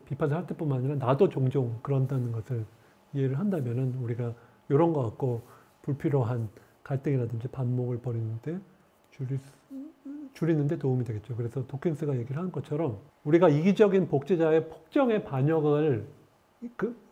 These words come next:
할 수가 있다라는 의미는 지금 말씀드린 그런 의미라는 거죠.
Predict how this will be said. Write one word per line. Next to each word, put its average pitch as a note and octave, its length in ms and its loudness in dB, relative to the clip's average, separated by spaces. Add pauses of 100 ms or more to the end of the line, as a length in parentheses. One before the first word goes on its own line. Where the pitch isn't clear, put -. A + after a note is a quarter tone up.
할 A#3+ 200 -2
수가 G#3+ 280 4
있다라는 F3+ 400 4
의미는 B2+ 500 2 (400)
지금 F3 280 4
말씀드린 B2 640 -2
그런 C#3 280 0
의미라는 A2+ 460 -4
거죠. G2 200 -14